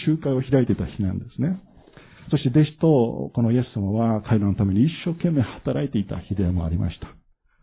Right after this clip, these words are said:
まあ、大変な一日だったと思いますね。そしてその大きな集会が開かれた、あ、後、その日の夕方になった時にですね、えー、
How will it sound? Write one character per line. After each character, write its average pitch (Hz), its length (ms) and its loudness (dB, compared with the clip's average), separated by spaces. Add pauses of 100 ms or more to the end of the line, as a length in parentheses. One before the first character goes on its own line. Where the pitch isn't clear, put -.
(400)
ま 117 100 -4
あ、 - 40 -10
大 151 180 6
変 180 140 6
な 190 100 4
一 120 180 2
日 120 220 2
だ 95 80 2
っ 90 80 -4
た 92 120 -2
と - 120 -8
思 92 140 -4
い 101 40 -6
ま 104 180 -6
す 120 60 -8
ね。 101 220 -6 (600)
そ 151 60 0
し - 160 -4
て 165 420 4
そ 143 80 2
の 131 420 2 (300)
大 123 180 6
き 127 100 2
な 110 100 4 (100)
集 117 140 0
会 117 160 2
が 117 100 4 (180)
開 135 180 6
か 139 140 4
れ 110 160 6
た、 110 540 2 (520)
あ、 104 560 -4
後、 117 420 2 (560)
そ 127 80 4
の 120 80 4
日 110 120 2
の 117 120 6
夕 123 380 6
方 165 320 4
に 139 100 2
な 143 100 4
っ 139 100 -6
た - 120 -4
時 - 280 -2
に 120 140 6
で 90 160 0
す - 60 -2
ね、 135 140 2 (640)
え 113 680 -4
ー、 - 20 -10